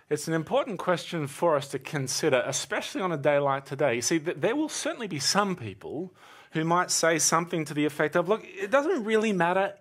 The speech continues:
if it happened or not. Uh, at the end of the day, if belief in a resurrection helps you and gives you hope, then that's really the most important thing." In fact, again, I,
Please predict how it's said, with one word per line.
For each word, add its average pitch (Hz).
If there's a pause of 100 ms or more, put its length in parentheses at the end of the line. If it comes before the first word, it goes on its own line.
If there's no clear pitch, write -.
if 294
it -
happened 104
or 110
not. 92 (720)
Uh, -
at 131
the 156
end 156
of 147
the 135
day, 127
if 143 (120)
belief 143
in 143
a 135
resurrection 123
helps 127
you 147
and 139
gives 120
you 160
hope, 117 (380)
then 160
that's 170
really 156
the 147
most 131
important 127
thing." - (1120)
In 143
fact, 151
again, 156
I, 127